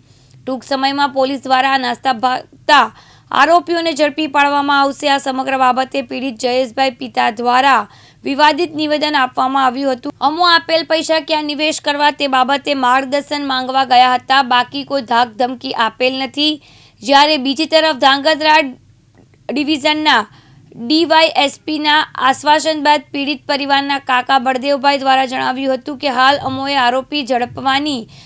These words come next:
ખાતરી આપેલ છે, માટે હાલ અમારું આંદોલન મુલતવી રાખીએ છીએ. ત્યારે સ્થાનિક પોલીસે પીડિત પરિવારનો જવાબ અને આવેદન નહીં લેતા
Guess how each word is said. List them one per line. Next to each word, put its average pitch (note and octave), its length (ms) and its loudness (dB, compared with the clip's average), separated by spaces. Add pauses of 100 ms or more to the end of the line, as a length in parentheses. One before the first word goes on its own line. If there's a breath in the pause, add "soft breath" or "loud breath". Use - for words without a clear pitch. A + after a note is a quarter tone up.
(140 loud breath)
ખાતરી C#4 440 2
આપેલ D4+ 460 2
છે, D#4 220 -2
માટે C#4 320 0
હાલ C4+ 360 4
અમારું C#4+ 420 0
આંદોલન C#4+ 520 -2
મુલતવી C#4 520 -2
રાખીએ B3 360 -2
છીએ. G#3 380 -8 (360 soft breath)
ત્યારે A#3+ 220 4
સ્થાનિક C4+ 540 0 (220)
પોલીસે C#4+ 460 -2
પીડિત C#4 400 -8
પરિવારનો C#4 560 -2
જવાબ C4 420 2
અને C#4 200 -2
આવેદન C4 400 -2
નહીં C4 380 -4
લેતા C4+ 440 2